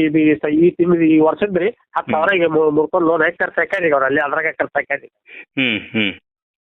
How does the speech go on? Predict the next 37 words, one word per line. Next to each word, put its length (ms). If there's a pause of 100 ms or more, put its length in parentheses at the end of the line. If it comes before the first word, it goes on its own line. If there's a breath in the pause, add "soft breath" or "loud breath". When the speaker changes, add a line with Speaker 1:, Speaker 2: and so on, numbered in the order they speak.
(300)
Speaker 1:
ಅವ್ರೇ 160
Speaker 2:
ನೋಡಿ. 120
Speaker 1:
ನಾವು 160
ತುಂಬಂಗಿಲ್ರಿ 420
ಅದನ್ನ. 220 (680 loud breath)
Speaker 2:
ಅಲ್ಲ, 100 (140)
ನೋಡ್ಬಿಟ್ಟು 340
ನಮ್ಗೆ 200
Speaker 1:
ಹತ್ತು 120
ಸಾವಿರ 160
Speaker 2:
ಫೋನ್ 140
ಮಾಡಿ. 140
Speaker 1:
ಖರ್ಚು 120
ಹಾಕಿ 160
ಅವ್ರು 160 (100)
ಯಾರ್ 200
ಮಾಡಿ 180
ಇಟ್ಬಿಡ್ತಾರೆ? 380
ಹತ್ತು 140
ಸಾವಿರದ 260
ಏಳ್ನೂರ 240
ಐವತ್ತು 160
ರೂಪಾಯಿ 220
ತುಂಬಿದ್ರು 300
ಒಳ್ಳೆ 180
ಅದನ್ನ. 160 (320)
Speaker 2:
ಅದೇ 140 (160)
ಗೊತ್ತಾಯ್ತು, 360
ಎಲ್ 140
ಐ 100
ಸಿದು 240
ಬಾಂಡು, 320 (140)
ಅದ್ರ 160 (160)
ನಂಬರ್ 340
ಏನು, 180 (200)
ಯಾವ 120 (140)
ಕಂಪ್ನಿದು, 420